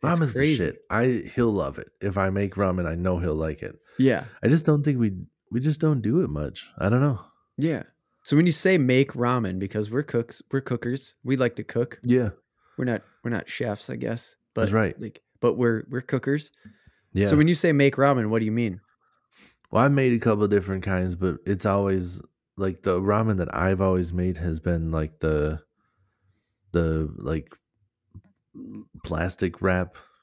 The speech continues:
Speaker 2: kind, you know, where it's just, like, a plastic package. You
Speaker 1: Yeah.
Speaker 2: rip it open, it's just that square. You
Speaker 1: Yeah,
Speaker 2: throw
Speaker 1: just
Speaker 2: it
Speaker 1: the
Speaker 2: in.
Speaker 1: square. Yep. And it's
Speaker 2: Yep.
Speaker 1: like, it's either
Speaker 2: But
Speaker 1: bright
Speaker 2: they,
Speaker 1: pink or bright
Speaker 2: yep.
Speaker 1: blue or red
Speaker 2: Yeah.
Speaker 1: or something.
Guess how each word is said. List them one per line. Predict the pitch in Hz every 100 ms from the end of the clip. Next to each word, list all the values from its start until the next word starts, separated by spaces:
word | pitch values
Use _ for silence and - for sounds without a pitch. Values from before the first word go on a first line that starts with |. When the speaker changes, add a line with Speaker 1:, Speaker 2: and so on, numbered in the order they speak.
| _
Speaker 2:
kind, | - 107 98 98 95 - _
you | 90
know, | 98
where | 98 90
it's | 80
just, | 92 82
like, | 78
a | 76
plastic | - 82 85 82 73 _ _ -
package. | 87 80 95 95 - _ _ _ _ _ _ -
You |
Speaker 1:
Yeah. | 85
Speaker 2:
rip | 87 87
it |
open, | 85 87
it's | 87 80
just | 87
that | - 82
square. | - - 87 85 90 _
You | 156
Speaker 1:
Yeah, | 160
Speaker 2:
throw | 98
Speaker 1:
just | 90
Speaker 2:
it | 90
Speaker 1:
the |
Speaker 2:
in. | 90
Speaker 1:
square. | 95 131 127 123 120 117 -
Yep. | 123 117 -
And | 110
it's | 95
Speaker 2:
Yep. | 92
Speaker 1:
like, | 87 - _ _
it's | -
either | 113 107
Speaker 2:
But | 98
Speaker 1:
bright | 110 113 107
Speaker 2:
they, |
Speaker 1:
pink | 110 113 113
or | 101 92
bright | 110 107
Speaker 2:
yep. | 101
Speaker 1:
blue | 113 113 120 110
or | 98 92 95 - _
red | 113 120 110
Speaker 2:
Yeah. | 90
Speaker 1:
or |
something. | - 117 110 117 117